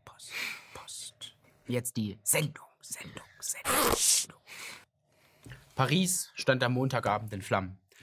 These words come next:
Ein Feuer zerstörte die Kathedrale Notre Dame. Der Dachstuhl ist abgebrannt, ein Turm eingestürzt. Aber was ist eigentlich genau passiert?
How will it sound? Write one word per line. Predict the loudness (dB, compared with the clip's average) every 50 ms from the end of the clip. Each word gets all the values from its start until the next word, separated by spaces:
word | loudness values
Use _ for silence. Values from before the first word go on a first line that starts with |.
| -20 -10 -4
Ein | 0 2 2
Feuer | 2 4 4 4 4 4 2 0
zerstörte | -2 -4 -4 -2 -2 -2 -2 -4
die | -6 -6 -4
Kathedrale | -2 -2 -2 -4 -4 0 2 2 2 2 0
Notre | -2 -2 -4 -4 -2
Dame. | 0 0 0 -2 -6 -12 _ -20 -20 _ _
Der | -2 2
Dachstuhl | 4 4 4 4 2 0 0 0 0 -2
ist | -4 -4
abgebrannt, | -4 -4 -4 -4 -2 0 0 0 0 -2 -4 -2
ein | 0 2 2 2 0
Turm | -2 -4 -4
eingestürzt. | -4 -4 -4 -6 -8 -8 -10 -10 -10 -10 -10 -12 _ _ _ -20 -20 -6 -2
Aber | 2 4 4 6 6
was | 4 4 4 2
ist | 2 0
eigentlich | 0 0 -2 -2 -2 0 0
genau | 2 2 2
passiert? | 2 0 0 0 0 -2 -4 -6 -8